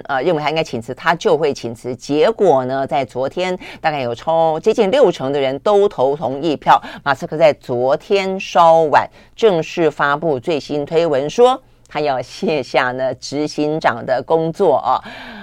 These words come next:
呃，啊，但是我觉得他听起来哈，我会觉得为什么大家解读会觉得说他可能有点不小心，有点意外，是、呃，没想到自己挖坑给自己跳。因为呢，他接下来是说，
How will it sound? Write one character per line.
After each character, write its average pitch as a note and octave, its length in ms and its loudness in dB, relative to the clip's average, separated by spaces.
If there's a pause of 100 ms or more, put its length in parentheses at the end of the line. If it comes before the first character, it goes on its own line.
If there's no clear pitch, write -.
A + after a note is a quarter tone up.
(140)
呃， C#3+ 540 0
啊， - 100 -4
但 F#3+ 140 2
是 G3+ 80 -2
我 D3+ 100 4
觉 F#3 120 0
得 B3 40 4
他 F4 120 -6
听 F4+ 200 0
起 F4 120 -4
来 B2 120 2
哈， C3 140 0
我 C3 100 -2
会 F#3+ 160 -2
觉 E3+ 120 -6
得 D3 240 2
为 G#3 80 0
什 - 80 -8
么 C#3+ 60 -6
大 E3 60 -2
家 D#3+ 80 2
解 C3+ 200 -6
读 C3 80 -4
会 E3 120 -4
觉 C3+ 120 -6
得 A2+ 120 -4
说 D#3 120 -8
他 D3 40 -12
可 - 120 -12
能 C3 260 -8 (300)
有 E3 100 0
点 E3+ 160 0
不 - 100 -10
小 B2 220 -6
心， C3+ 160 -10
有 D3 60 -4
点 B2+ 200 -6
意 C3 220 -2
外， A#2+ 160 -2
是、 B2+ 220 -10 (400)
呃， C3+ 80 -8
没 D#3 160 4
想 C#3 160 -6
到 C#3 100 0
自 - 140 -8
己 B2 100 -4
挖 B2+ 160 2
坑 C3+ 180 -10
给 A#2 120 -8
自 C3 100 -12
己 A#2 80 -8
跳。 A#2 240 -6
因 F#3+ 140 -2
为 F#3+ 120 0
呢， C#3+ 160 -2 (300)
他 F#3+ 140 -2
接 G3+ 120 2
下 G3 140 0
来 D3 100 2
是 D#3 140 -6
说， D3+ 320 0